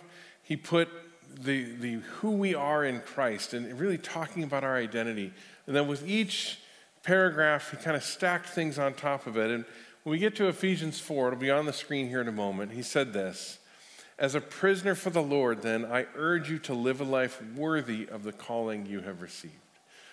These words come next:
So all these things have stacked up, and now he's saying, "Hey, let's talk about how you live. Live a life worthy of the calling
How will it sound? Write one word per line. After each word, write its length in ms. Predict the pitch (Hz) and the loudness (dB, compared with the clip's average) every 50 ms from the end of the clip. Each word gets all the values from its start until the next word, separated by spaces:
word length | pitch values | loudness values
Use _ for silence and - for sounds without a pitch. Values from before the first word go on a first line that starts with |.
| - - _ | -20 -20 _
So 220 | - - 143 127 | -6 -2 2 4
all 160 | 143 196 233 226 | 4 4 4 4
these 200 | 214 208 170 - | 2 0 -2 -2
things 280 | - 180 165 143 - | -2 -2 -2 -2 -6
have 100 | - 131 | -10 -10
stacked 400 | - - - 147 135 127 - - | -8 -2 0 0 0 0 0 -2
up, 180 | 131 123 - - | -2 -2 -2 -4
and 80 | 117 | -2
now 200 | 117 120 120 120 | 0 0 0 0
he's 140 | 113 110 107 | -2 -6 -10
saying, 280 | - - 123 113 113 104 | -6 -4 -4 -4 -4 -6
"Hey, 280 | 110 131 139 123 104 95 - - - - - - _ _ _ _ _ _ - | -2 -2 0 0 0 -4 -10 -18 -20 -20 -20 -20 _ _ _ _ _ _ -6
let's 320 | 131 131 175 196 190 - | 2 4 4 4 2 -2
talk 260 | - - 160 143 - - | -4 -4 -4 -2 -2 -2
about 200 | 131 127 117 - | -2 -2 -2 -4
how 240 | - - - 117 | -6 -4 -2 -2
you 200 | 113 113 110 110 | -2 -2 -2 -4
live. 340 | 104 95 92 90 85 80 80 | -4 -4 -4 -4 -4 -6 -6
Live 220 | 113 135 180 202 190 | 0 0 2 2 2
a 60 | 180 | 0
life 420 | 160 156 147 139 135 - - - | 2 2 2 0 0 -4 -8 -12
worthy 680 | 113 117 127 139 151 156 170 165 160 147 127 131 127 123 | -12 -10 -8 -4 -2 0 2 2 0 0 0 -2 -2 -2
of 180 | - 117 107 107 | -4 -6 -6 -6
the 80 | 110 | -10
calling 640 | - - - - 113 110 110 110 104 101 101 101 92 | -10 -10 -6 -2 -2 0 0 0 -2 -2 -4 -6 -8